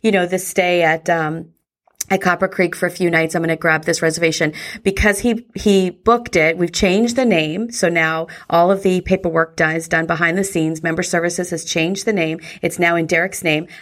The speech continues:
I get paid that seventy-five percent as the member. If the member does cancel, um, we will then take that listing and still can put it up on our site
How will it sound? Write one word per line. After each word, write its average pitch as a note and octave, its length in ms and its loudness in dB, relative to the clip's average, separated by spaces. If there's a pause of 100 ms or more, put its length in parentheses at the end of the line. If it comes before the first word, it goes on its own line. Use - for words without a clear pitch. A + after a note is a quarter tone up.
(140)
I F#3 160 2
get F#3+ 160 0
paid F3 260 2
that D#3+ 160 -2
seventy-five D#3+ 560 -2
percent D#3 340 -2
as D3 140 -6
the D3+ 80 -4
member. - 400 -10 (460)
If F#3+ 200 0
the F#3+ 80 2
member F#3+ 380 2
does A3 400 0
cancel, G#3+ 720 0 (340)
um, E3+ 280 0
we G#3 180 2
will G#3 180 2
then F#3+ 300 2
take G3 360 0
that G3+ 340 0 (380)
listing F3 680 -2
and F3 200 0
still F3+ 320 -2
can F3+ 200 -2
put - 320 0
it F3+ 100 0
up E3+ 160 0
on D#3 140 2
our D3+ 120 -2
site D#3 520 0